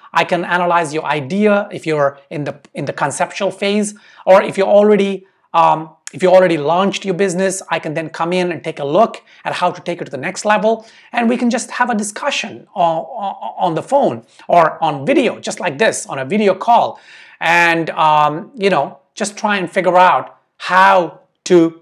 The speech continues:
make your vision a reality. All right. So I'm on Clarity. I will leave a link below. Just hit me up or hit me up on Twitter. Uh, my handle is at Bunny Gala. All right. Till my next case study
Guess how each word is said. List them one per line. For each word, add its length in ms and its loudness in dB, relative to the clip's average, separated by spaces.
make 380 -2
your 240 2
vision 540 -4
a 100 -6
reality. 500 -2
All 100 -2
right. 260 -2
So 140 -6
I'm 140 0
on 120 0
Clarity. 520 0
I 60 0
will 120 0
leave 220 0
a 40 0
link 240 -2
below. 360 0
Just 160 -10
hit 160 0
me 120 -2
up 120 0
or 220 2
hit 160 -4
me 80 0
up 120 0
on 120 -2
Twitter. 440 -2
Uh, 160 0
my 140 -4
handle 360 -2
is 180 -6
at 260 -4
Bunny 280 -2
Gala. 360 -6
All 80 0
right. 220 0
Till 140 0
my 100 0
next 220 -2
case 220 -2
study 420 -2